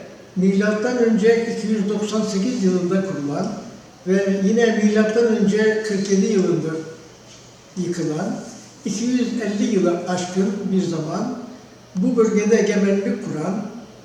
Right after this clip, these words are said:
ve Anadolu'nun ilk milli devleti olarak kabul edilen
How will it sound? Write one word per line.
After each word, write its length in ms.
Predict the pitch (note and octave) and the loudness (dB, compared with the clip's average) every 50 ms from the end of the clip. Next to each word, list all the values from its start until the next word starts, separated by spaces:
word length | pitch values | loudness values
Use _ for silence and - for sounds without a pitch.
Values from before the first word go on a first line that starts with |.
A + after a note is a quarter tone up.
| - - - - - - - - - - | -20 -20 -20 -20 -20 -20 -20 -20 -6 -4
ve 180 | F#3+ G3+ G#3 G3 | -2 -2 0 0
Anadolu'nun 720 | F#3+ G#3 A#3+ B3+ - B3 A#3+ A#3+ A#3+ A#3 A#3+ A#3+ A#3 A#3 | 2 2 2 2 2 2 2 2 2 2 2 4 2 2
ilk 240 | A#3 A#3+ A#3 A3+ G#3 | 2 2 -2 -2 0
milli 400 | G#3+ A3 G#3+ G#3+ B3 B3+ - F#3+ | 0 2 2 2 0 0 2 2
devleti 680 | G#3 G3 G3 F#3+ F#3+ - G3 F#3+ G3+ F#3 E3+ - - - - | 2 4 4 4 4 2 2 2 4 4 4 2 0 0 -2
olarak 480 | F#3 F3+ F3 D#3+ D#3+ D#3 D#3 - - | -2 -2 0 -2 -2 -4 -6 -8 -10
kabul 240 | - E3 F#3 G#3+ G#3+ | -10 -6 -6 0 0
edilen 600 | G#3+ F#3+ F#3 F#3 F3+ F#3+ A3 A#3 A#3+ - - | 0 2 2 2 2 2 0 0 0 -2 -4